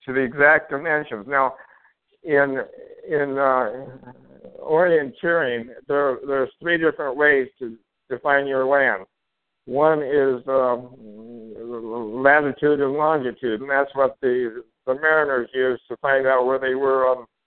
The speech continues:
on the ocean of the world. They used a sextant to make it, they, they find out where the horizon was. Now, my great-grandfather, seven generations ago, was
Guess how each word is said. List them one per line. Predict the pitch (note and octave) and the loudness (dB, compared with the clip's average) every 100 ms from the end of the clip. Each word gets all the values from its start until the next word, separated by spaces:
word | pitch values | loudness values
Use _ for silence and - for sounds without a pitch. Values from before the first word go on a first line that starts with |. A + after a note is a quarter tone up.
| _ _ _ | _ _ _
on | B2+ B2+ | -2 2
the | C3+ | 4
ocean | D3 C#3+ A#2 A#2 | 4 0 -6 -12
of | B2 | -10
the | B2 | -4
world. | B2+ C3+ A#2+ | 0 0 0
They | |
used | B2+ B2+ A#2+ | -2 -2 -2
a | A#2 - | -6 -4
sextant | D#3 C3+ - D3 C3 B2 | 0 0 0 -4 -4 -4
to | B2 | -8
make | B2 B2+ A#2 | -2 0 0
it, | A#2 G#2+ | -4 -2
they, | B2 A2+ A#2+ A2+ A2+ - _ _ _ | -4 -4 -8 -12 -20 -20 _ _ _
they | - A#2+ G#2 | -2 -2 2
find | C#3 C3+ | 4 4
out | C3+ B2 | 4 2
where | B2+ | 0
the | B2 | -4
horizon | A#2 B2+ B2 C3 B2+ C3 B2+ | -4 -2 0 0 -2 -6 -4
was. | B2+ B2+ B2+ - _ _ _ _ _ _ _ _ _ _ _ _ - | -2 -2 -4 -14 _ _ _ _ _ _ _ _ _ _ _ _ 2
Now, | C3+ | 6
my | D3 C#3+ C#3+ | 6 4 2
great-grandfather, | - D3+ D3 C3 D3 C#3+ C#3+ C3+ B2+ - | -2 -4 -2 -2 -2 -2 -2 0 -2 -4
seven | C#3 C#3 B2+ | -4 -4 -4
generations | C3 C3+ C#3 C#3+ C#3 - B2+ | -4 -2 0 0 0 -6 -10
ago, | B2 C3 C3+ | -8 0 0
was | C3 A#2+ | 0 -4